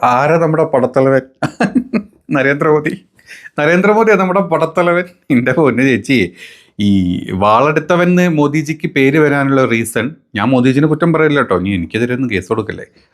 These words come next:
ആ, അപ്പൊ വാളെടുത്തവൻ എന്ന് മോദിജിനെ പറയാനുള്ള കാരണം ഗുജറാത്ത് കലാപമാണെന്ന് ചേച്ചിക്ക് അറിയോ? അതായത് പ്രധാനമന്ത്രി ആവുന്നതിൻ്റെ കുറച്ച് കാലം മുമ്പ് വരെ വേൾഡിൽ ഏറ്റവും വലിയ ക്രിമിനൽ അങ്ങനെ എന്തോന്ന് അടിച്ചു വരുമ്പം നമ്മുടെ മോദിജിയുടെ ഫോട്ടോയും നെയിമും ഒക്കെ വന്നിട്ടുള്ളതാണ് കേട്ടത്.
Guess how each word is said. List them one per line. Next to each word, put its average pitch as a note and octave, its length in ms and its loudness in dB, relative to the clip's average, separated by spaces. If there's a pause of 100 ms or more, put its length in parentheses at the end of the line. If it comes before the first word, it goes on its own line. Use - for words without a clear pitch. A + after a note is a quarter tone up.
ആ, F#2+ 80 0 (320)
അപ്പൊ B2+ 220 0
വാളെടുത്തവൻ F#3 760 0
എന്ന് G#3 100 0
മോദിജിനെ F3 560 -2
പറയാനുള്ള D#3 360 0
കാരണം C#3+ 320 0
ഗുജറാത്ത് C3 400 2
കലാപമാണെന്ന് B2+ 580 0
ചേച്ചിക്ക് G2+ 320 -6
അറിയോ? - 180 -6 (840)
അതായത് D3+ 340 2 (100)
പ്രധാനമന്ത്രി D3 560 0
ആവുന്നതിൻ്റെ D#3 640 2
കുറച്ച് C#3 360 -4
കാലം D3 280 0
മുമ്പ് C3 240 0
വരെ A2+ 240 2 (340)
വേൾഡിൽ C#3+ 340 2
ഏറ്റവും D#3+ 340 2
വലിയ D3 360 2
ക്രിമിനൽ C#3+ 600 0
അങ്ങനെ C3+ 180 0
എന്തോന്ന് C3+ 300 2
അടിച്ചു A#2+ 260 -2
വരുമ്പം B2+ 280 -2
നമ്മുടെ E3+ 520 -2
മോദിജിയുടെ C#3+ 520 2
ഫോട്ടോയും C3 480 2
നെയിമും B2 280 2
ഒക്കെ A#2+ 160 -4
വന്നിട്ടുള്ളതാണ് G#2 560 -2
കേട്ടത്. - 300 -8